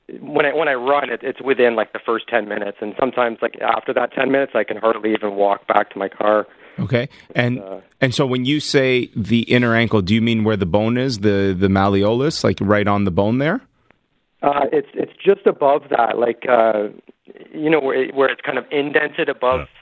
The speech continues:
Speaker 2: Yeah.
Speaker 1: above the ankle.
Speaker 2: Okay.
Speaker 1: It's, it's right in there. It doesn't seem to be the calf. It seems to be, like I said, one of the tendons or bones or something.
Speaker 2: Is it, what, what does the pain feel like? Is it a shooting pain?
Speaker 1: Uh, it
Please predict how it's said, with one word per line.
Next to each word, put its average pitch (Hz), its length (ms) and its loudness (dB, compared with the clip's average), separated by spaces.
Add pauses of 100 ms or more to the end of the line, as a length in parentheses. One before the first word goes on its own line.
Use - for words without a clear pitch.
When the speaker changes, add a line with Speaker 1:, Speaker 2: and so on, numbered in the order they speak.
(180)
Speaker 2:
Yeah. 127 160 4
Speaker 1:
above 131 240 -8
the 156 100 -2
ankle. 165 460 -2 (160)
Speaker 2:
Okay. 117 240 0
Speaker 1:
It's, 135 80 -8
it's - 100 -20
right 143 240 0
in 131 180 -4
there. 117 280 -2
It 107 80 -4
doesn't 170 200 -6
seem 202 140 0
to 190 60 -10
be 175 100 -4
the 135 80 -2
calf. 139 460 -2
It - 120 -12
seems 127 220 -10
to 123 80 -2
be, 110 300 -2
like 107 180 -4
I 107 80 -12 (100)
said, 107 160 2
one 110 140 -6
of 101 60 -12
the - 60 -14
tendons 110 420 -6
or 101 40 -16
bones 107 360 -2
or 98 120 -14
something. - 240 -10
Speaker 2:
Is 135 140 0
it, 156 140 -4
what, 139 400 -2
what 131 220 2
does 139 140 -2
the 135 80 2
pain 135 260 0
feel 131 260 2
like? 101 180 -2
Is 95 160 0
it 107 140 2
a 101 80 2
shooting 143 420 2
pain? 165 560 2 (1080)
Speaker 1:
Uh, 156 400 2
it 156 140 0